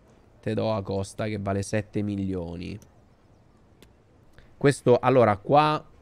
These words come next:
dice che trentotto milioni. Eh, così ci mandano a fanculo dritti per dritti? Però dobbiamo sondare il terreno. Secondo me ci mandano a fanculo dritti per dritti.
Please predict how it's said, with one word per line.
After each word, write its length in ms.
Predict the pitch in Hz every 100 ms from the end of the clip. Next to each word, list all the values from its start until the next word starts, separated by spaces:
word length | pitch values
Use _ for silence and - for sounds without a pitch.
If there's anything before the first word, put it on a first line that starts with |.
| _
dice 340 | - 107 104 113
che 300 | 107 110 - _ _ _ _ _ _
trentotto 640 | 104 101 101 95 82 -
milioni. 580 | 87 87 82 78 78 - - _ _ _ _ _ _ _ _ _ _ _ _ _ _ _ _ _ _ _ _ _ _ _ _ _ _ _ _ _ _ _ _ 740 _ _ _ _ _ _ -
Eh, 880 | 113 110 110 110 107 107 107 107 104
così 320 | - 120 156
ci 80 | 135
mandano 300 | 113 110 113
a 40 | 110
fanculo 560 | 117 113 117 117 113
dritti 300 | 117 120 117
per 160 | 123 120
dritti? 580 | 135 117 - 120 147 151 - _ _ _ _ _ _ _ _ _ _ _ _ _ _ _ _ _ _ _ _
Però 180 | - 143
dobbiamo 300 | 123 110 110
sondare 320 | 104 117 143
il 100 | 113
terreno. 440 | - 104 98 101 95
Secondo 260 | 104 117
me 120 | 139 151
ci 60 |
mandano 260 | 123 117 117
a 40 |
fanculo 400 | - 110 107 120
dritti 300 | 113 117 -
per 160 | 117 110
dritti. 500 | 104 104 98 104